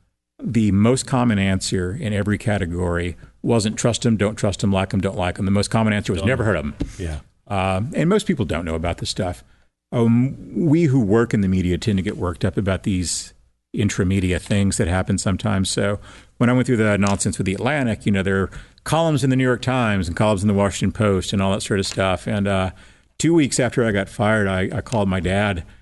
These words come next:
Speaker 1: and he's like, "So how's the new job going?"
Speaker 2: Wow.
Speaker 1: Never heard a word about it. No one knew. No one cared.
Speaker 2: Yeah.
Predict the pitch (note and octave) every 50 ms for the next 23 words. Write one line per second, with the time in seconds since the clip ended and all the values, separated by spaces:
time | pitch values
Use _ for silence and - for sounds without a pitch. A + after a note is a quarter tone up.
0 | - - - - - - C3+ A#2 A2+ A2 G#2 G#2 G#2 G2+ G2+ D#2+ - - A#2+ C3
1 | - - - A3 F3 D#3+ F3 - F#3+ F3+ F3 - G3 G3 F#3+ D3 C3 F#2 D#2+ D#2
2 | D#2 - - - _ _ _ _ _ _ _ _ _ _ _ _ - F2+ D#2+ D#2+
3 | E2 D#2+ D#2 D2+ A#2 G#2+ - G#2 F2+ D#2 D#2+ D#2+ D#2+ D#2 D#2 D#2 D#2 E2 - -
4 | - - - - - - C#3 B2+ G#2+ F2+ D#2+ D#2+ D#2 D2+ - - C#3+ A#2+ F#2 E2
5 | - F2 E2 - - - - G2+ F2+ F2 E2 D#2+